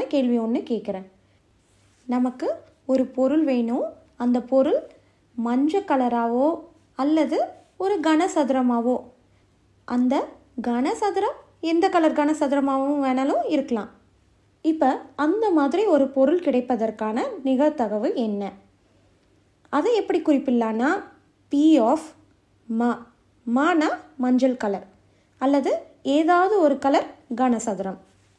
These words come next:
நமக்கு ஏற்கனவே தெரியும் பகுதி இருபத்தி ஒன்பது தான், ஏன்னா இருபத்தி ஒன்பது பொருட்களுக்குமே சம வாய்ப்பு இருக்கு.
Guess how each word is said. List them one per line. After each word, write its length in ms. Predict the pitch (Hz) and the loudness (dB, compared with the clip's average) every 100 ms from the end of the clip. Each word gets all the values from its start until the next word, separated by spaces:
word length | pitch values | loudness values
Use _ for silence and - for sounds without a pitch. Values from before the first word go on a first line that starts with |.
| _ _ _ _ _ _ | _ _ _ _ _ _
நமக்கு 280 | 302 320 311 | -8 -6 -4
ஏற்கனவே 460 | 302 320 320 302 311 | -4 -2 -2 -2 -4
தெரியும் 400 | - 262 254 370 - - _ - | -2 -2 -2 -4 -8 -16 _ -4
பகுதி 360 | 262 262 277 370 - | -2 0 -2 -4 -6
இருபத்தி 380 | 285 262 269 254 | -2 0 0 -2
ஒன்பது 300 | 220 214 220 214 | -4 -4 -6 -6
தான், 180 | 214 - _ _ - | -8 -12 _ _ -6
ஏன்னா 220 | 262 330 508 | -2 -2 -2
இருபத்தி 400 | 285 294 330 320 | 2 4 4 2
ஒன்பது 300 | 294 277 269 | 0 2 0
பொருட்களுக்குமே 720 | 262 269 277 - 269 262 269 698 339 | 0 0 0 0 -2 0 -2 -4 -8
சம 300 | - 247 247 | -4 -2 0
வாய்ப்பு 380 | 240 233 233 330 | 0 -2 -2 -2
இருக்கு. 320 | 226 208 202 | -2 -6 -14